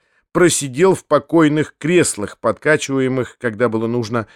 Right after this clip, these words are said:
двумя сожжёнными лакеями, которые никогда ничего от него не слыхали, кроме самых разнообразных ругательств.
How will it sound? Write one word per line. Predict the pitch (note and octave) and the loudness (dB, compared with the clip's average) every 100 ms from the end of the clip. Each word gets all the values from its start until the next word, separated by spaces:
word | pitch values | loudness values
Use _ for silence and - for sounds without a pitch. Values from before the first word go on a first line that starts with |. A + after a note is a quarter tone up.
| _ | _
двумя | G#2+ C3 C3 C#3 D3 | -4 0 2 2 2
сожжёнными | - B2 G#2 C#3 B2 B2 B2 | 0 0 2 0 0 0 0
лакеями, | B2 A#2+ - D3 A#2+ F#2 E2 | 0 -2 0 2 2 0 -6
которые | - F#2+ A#2 A2+ | -10 -4 -2 -2
никогда | A2+ B2+ C3 G#2+ F#2+ C#3 | -2 -2 -4 -2 0 0
ничего | A2+ G#2 - G#2 C3+ | 0 -6 -10 -4 0
от | C3+ - | 0 -2
него | B2 C3+ | -4 -2
не | A#2+ G2+ | -2 -4
слыхали, | - G2 - E3+ E3+ C#3+ _ _ _ | -8 -8 -2 0 0 -2 _ _ _
кроме | - C#3 B2+ | 0 0 2
самых | A2 - F#3 G3 E3 - | -2 2 2 2 -2 -4
разнообразных | C3 A2+ B2+ A#2+ G#2+ D3 A2 A#2+ - _ | -4 -2 0 0 2 2 2 -2 -8 _
ругательств. | A2+ B2 A2+ A#2 G#2+ - A#1+ - - _ | -4 -4 0 0 0 -4 -16 -14 -14 _